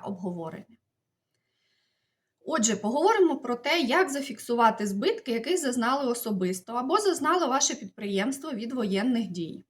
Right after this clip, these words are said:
для можливих майбутніх компенсацій. Хоча зараз повноцінних процесів компенсації ще майже немає, всі ми сподіваємося, що поступово будуть вводитись якісь порядки чи формуватися практика.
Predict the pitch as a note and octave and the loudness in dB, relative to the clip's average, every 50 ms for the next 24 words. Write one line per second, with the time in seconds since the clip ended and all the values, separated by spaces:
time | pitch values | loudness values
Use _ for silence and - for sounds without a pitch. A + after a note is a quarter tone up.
0 | _ - F3 G3+ C4 E4 G4 G#4 E4+ C4 A#3 A3+ C4 D#4 D#4+ - - B3 A3 G3 | _ -10 -4 2 2 4 4 4 2 2 0 -4 -4 -6 -4 -2 -2 0 0 0
1 | F3+ G3 A#3 A#3 C4 A#3 - - G3+ G3+ F#3 F#3 F3 F3 - - C#3 - F#3+ - | 0 -2 -2 -2 -4 -6 -4 -4 -4 -4 -4 -4 -4 -6 -6 -10 -14 -14 -14 -16
2 | _ _ _ _ _ _ _ _ _ _ _ _ _ _ _ _ _ _ _ _ | _ _ _ _ _ _ _ _ _ _ _ _ _ _ _ _ _ _ _ _
3 | _ - - - - A#3 A3+ A#3 C#4 C#4 C4+ C4 B3+ C4+ A3 G3 - - A3 A3+ | _ -20 -18 -12 -6 -6 -2 2 2 2 6 6 6 6 6 4 0 -2 0 2
4 | C4+ C4 C4+ C4+ E4 D#4+ C#4+ B3 A3+ - - G#3+ G#3+ - C4 B3 B3 - G#3 F#3+ | 2 2 2 2 -2 -2 0 -2 -4 -4 -8 -8 -6 -4 -4 -4 -4 -4 -6 -6
5 | - G#3+ G#3+ G3 A#3 A#3 A3 - A3+ G#3 G3+ - G3+ F#3+ F#3+ - A3+ G#3 G#3+ G3+ | -4 -4 -4 -4 -2 -4 -2 0 0 0 0 -2 -2 -2 -2 -2 -2 0 0 0
6 | G3 G3+ G3+ F#3 F#3+ F#3+ F#3+ F#3+ F3 F3 E3+ F3+ A#3+ D#4+ - - - - - - | 0 0 0 0 0 2 2 2 2 2 0 -2 -4 -6 -8 -14 -20 -20 -20 -20
7 | _ _ - F4 F#4+ B4 A4+ F#4+ - - D#4+ C#4 E4 D4 B3+ G#3 G3 E3+ E3+ E3 | _ _ -4 -2 -2 -2 -2 -4 -4 -4 -4 -2 0 2 4 4 4 4 2 0
8 | - - - F#3+ - F#3+ - - G3 - - A3 - C#4+ F4+ F4+ F4 A#3+ G#3+ C#4+ | -4 -6 -10 -10 -10 -8 -8 -8 -10 -10 -10 -10 -4 -2 0 0 0 0 0 0
9 | E4 F4 E4+ E4+ C4+ C4+ E4+ F4+ C4 B3 G3 - G3+ G3 - F#3 F#3+ G3+ G3 G3 | 0 0 0 0 -2 0 0 0 0 0 -2 -2 -4 -4 -4 -4 -4 -4 -6 -6
10 | - - F#3 F#3 G3+ B3 D#4+ - - D4 C4+ - G#3+ A#3 - C4+ B3+ B3+ A3 G3 | -6 -6 -4 0 0 0 0 0 -4 -10 -10 -8 -8 -8 -6 -4 -2 -2 0 0
11 | F3+ F3 F#3 F#3 F#3+ F#3+ - F3 E3 - - - - - - _ _ _ _ G#3+ | 0 -2 -2 -2 -4 -8 -8 -10 -12 -12 -12 -12 -12 -12 -14 _ _ _ _ -20